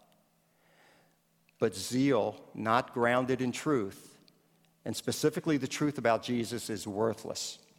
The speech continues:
And this next one i-, is a dagger to those that pride themselves in following God on their own strength. In Paul's knowledge of the law, in his zealous desire to follow all that he said,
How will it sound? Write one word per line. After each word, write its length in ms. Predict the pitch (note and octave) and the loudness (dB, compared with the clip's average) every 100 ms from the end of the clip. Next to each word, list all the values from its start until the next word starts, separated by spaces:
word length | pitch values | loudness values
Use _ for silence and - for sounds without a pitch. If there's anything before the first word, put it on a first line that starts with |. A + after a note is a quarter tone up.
| _ _ _ _ _ _ _ _ _ - _ _ - | _ _ _ _ _ _ _ _ _ -20 _ _ -4
And 120 | B2 | 2
this 160 | B2 B2 | 2 4
next 240 | D3 D3+ | 4 4
one 220 | C#3+ B2+ A#2+ | 4 4 6
i-, 40 | |
is 480 | B2 C#3+ A#2 G2+ - | 2 2 0 -2 -10
a 100 | - | -8
dagger 500 | F#2+ A#2+ A#2 B2+ A#2 | -4 6 6 6 4
to 160 | - A#2 | -4 -2
those 260 | A2 A2+ A2 | 2 2 0
that 160 | A2 | -2
pride 280 | - A#2 A#2+ | 2 4 4
themselves 480 | A#2 A2 A2+ G#2+ - | 0 -2 0 0 -2
in 100 | A2+ | -6
following 560 | - A2+ A2 A2+ G#2+ | 2 4 4 2 0
God 280 | G#2+ G#2+ A2 | 2 4 4
on 160 | A2 G#2 | 2 -2
their 180 | G#2+ G#2+ | 0 0
own 140 | G#2 | -2
strength. 580 | - - A2+ G2 - - - - - - - _ _ _ _ _ _ _ - | -6 0 2 2 -4 -18 -20 -20 -20 -20 -20 _ _ _ _ _ _ _ -6
In 140 | A2 | -6
Paul's 600 | G#2+ - C3+ C3+ D#3 - - - - - | -4 0 4 4 4 0 -14 -20 -20 -16
knowledge 560 | - A#2 A2 B2+ D3+ C#3+ | -6 2 4 4 2 0
of 140 | C3+ | -2
the 80 | B2 | 0
law, 560 | A#2+ A#2+ A#2 G2+ G2 - | 2 4 4 2 -2 -2
in 160 | B2+ G#2+ | -2 0
his 300 | A#2 G2 G2 - | 0 -2 -6 -10
zealous 600 | G#2 F2+ G2+ B2 D#3+ E3+ - | -10 -2 4 4 4 0 0
desire 520 | C#3+ A#2 B2+ C3 B2+ | 0 4 6 6 4
to 80 | A2+ | 0
follow 600 | - - A#2+ C3 C#3+ C3+ | -2 0 2 4 2 2
all 340 | A#2+ B2+ C#3+ | 4 6 4
that 160 | C#3+ B2 | 2 0
he 120 | A#2+ | -2
said, 540 | - D3+ C3+ G#2 G2 | -2 2 4 4 -2